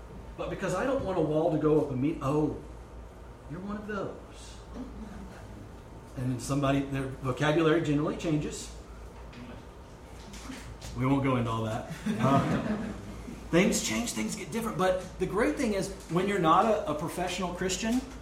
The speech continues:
it's so much easier. Now, the other side of the, the cup of water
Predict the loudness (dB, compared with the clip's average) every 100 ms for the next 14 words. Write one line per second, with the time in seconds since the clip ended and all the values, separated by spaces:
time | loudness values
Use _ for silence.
0 | -8 -8 -8 -12 -14 -12 -10 -10 -12 -14
1 | -8 -6 -2 0 0 -2 -4 -4 -8 -12
2 | -14 -14 -16 -18 -16 -18 -18 -16 -14 -12
3 | -12 -12 -12 -10 -10 -10 -12 -12 -12 -12
4 | 0 6 6 6 -2 -10 -14 -16 -16 -16
5 | -4 6 6 8 4 2 2 0 -2 -4
6 | -2 -2 0 2 4 4 4 -2